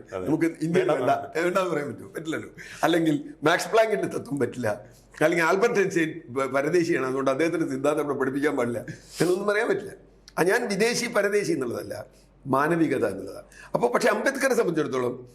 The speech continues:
Speaker 2: സ്വാതന്ത്ര്യാനന്തര ഇന്ത്യ എങ്ങനെയായിരിക്കണമെന്ന് കൃത്യമായ നിലപാട് ഗാന്ധിക്കും അംബേദ്കർക്കും നെഹ്റുവിനും
Speaker 1: നെഹ്റുവിനും
Speaker 2: ഉണ്ടായിരുന്നു
Speaker 1: ഉണ്ടായിരുന്നു.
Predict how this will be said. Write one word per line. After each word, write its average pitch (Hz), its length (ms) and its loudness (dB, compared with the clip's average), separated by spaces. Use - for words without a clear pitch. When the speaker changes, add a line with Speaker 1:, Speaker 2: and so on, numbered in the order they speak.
Speaker 2:
സ്വാതന്ത്ര്യാനന്തര 247 1080 2
ഇന്ത്യ 226 260 2
എങ്ങനെയായിരിക്കണമെന്ന് 143 920 0
കൃത്യമായ 180 500 2
നിലപാട് 139 400 2
ഗാന്ധിക്കും 131 560 0
അംബേദ്കർക്കും 131 600 -2
നെഹ്റുവിനും 139 100 2
Speaker 1:
നെഹ്റുവിനും 214 360 2
Speaker 2:
ഉണ്ടായിരുന്നു 135 340 2
Speaker 1:
ഉണ്ടായിരുന്നു. 85 320 -2